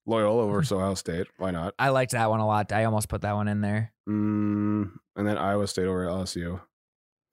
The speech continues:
Speaker 1: And
Speaker 2: Okay.
Speaker 1: then, fuck it, Colgate over Wisconsin.
Speaker 2: I was looking at Colgate too. I don't know why. I think maybe just the Gopher in me, but I was like, I could see Colgate beating Wisconsin.
Speaker 1: Yeah,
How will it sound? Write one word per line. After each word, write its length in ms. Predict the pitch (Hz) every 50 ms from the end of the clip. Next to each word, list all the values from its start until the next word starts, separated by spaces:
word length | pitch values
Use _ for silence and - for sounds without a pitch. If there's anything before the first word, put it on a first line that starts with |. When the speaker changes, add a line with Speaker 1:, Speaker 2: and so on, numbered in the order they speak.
| _ _ _ _ _ _ _ _ _ _ _ _ _ _ _ -
Speaker 1:
And 160 | - 90 104 104
Speaker 2:
Okay. 120 | 107 120
Speaker 1:
then, 1120 | 156 190 196 196 190 - 95 95 92 95 95 95 95 95 92 92 92 92 92 98 101 - _ - - - _ _
fuck 220 | - 110 104 -
it, 160 | 98 82 - -
Colgate 400 | - 110 107 104 101 101 98 95
over 180 | 95 92 90
Wisconsin. 580 | 87 85 - - - 85 87 90 - - 80 82 -
Speaker 2:
I 220 | - - 170 190
was 200 | 202 208 196 160
looking 300 | 143 156 160 160 160 156
at 160 | 139 131 -
Colgate 560 | - - 143 143 143 143 143 147 143 131 -
too. 460 | - - 131 123 123 117 107 98 104 110 - _ _ _ _ _ - - - - - - - - - -
I 80 | 147
don't 160 | 156 175 180
know 140 | 180 185 180
why. 440 | 170 143 127 123 123 120 113 110 113
I 120 | 82 113 127
think 180 | 135 143 139
maybe 220 | 123 131 135 135 139
just 180 | 127 131 -
the 320 | - 127 113 107 104 104 -
Gopher 400 | - 113 110 110 107 - 107 104 104
in 120 | 98 98
me, 260 | 98 98 98 101 107 - _ -
but 100 | 98 104
I 100 | 104 104
was 120 | 107 113
like, 180 | - - - - -
I 80 | - 156
could 140 | - 135 -
see 100 | 101 90
Colgate 540 | - - - 98 95 104 101 101 101 - - 92
beating 240 | 98 107 92 73 82
Wisconsin. 720 | 101 101 - - 104 98 98 98 - 117 110 110 123 123
Speaker 1:
Yeah, 300 | - 87 78 78 85 90